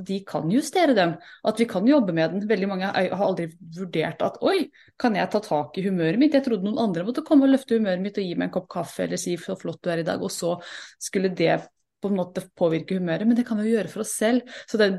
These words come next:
den bevisstheten er kanskje det første og det beste tipset rundt bevissthet, eh, som jeg gjør masse av. Det er at, ehm, jeg,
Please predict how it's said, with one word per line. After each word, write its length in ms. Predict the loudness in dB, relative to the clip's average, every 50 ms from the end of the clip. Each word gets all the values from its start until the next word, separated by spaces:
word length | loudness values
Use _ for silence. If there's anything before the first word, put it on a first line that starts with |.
| 0
den 160 | 0 0 0 0
bevisstheten 480 | 0 -2 -2 -4 -4 -4 -4 -2 0 0
er 120 | 0 0
kanskje 240 | -2 -4 -6 -6 -8
det 80 | -10 -6
første 480 | -4 -4 -4 -4 -6 -6 -6 -4 -4
og 80 | -2 -2 -4
det 40 | -4 -6 -4 -4
beste 320 | -4 -2 -2 -6 -8 -8 -6
tipset 360 | -6 -8 -6 -4 -4 -2 -2
rundt 160 | -2 -4 -4
bevissthet, 560 | -4 -6 -4 -6 -6 -6 -4 -4 -4 -4 -6 -10 -16 -20 -20 -18 -18 -20 -20 -20 _ -4
eh, 300 | 0 0 2 2 2 2 0
som 180 | 0 0 0 0
jeg 280 | 2 2 2 2 2 2
gjør 180 | 2 2 2 2 2 2 2 2
masse 480 | 0 -2 -4 -6 -4 -4 -2 -2 -4
av. 320 | -2 0 0 0 0 0 -2 -6 -12 -18 -20 -20
Det 260 | -10 -6 -2 0 0 0
er 420 | 0 0 0 2 2 2 2 0 0 0
at, 480 | 0 0 0 -2 -4 -12 _ -4 -2 0
ehm, 320 | 0 0 0 0 -2 -2 -4 -6 -12 _ _ _ _ _ _ _ _ _ _ -20 -18 _
jeg, 460 | -6 -2 -2 0 2 2 0 0 -2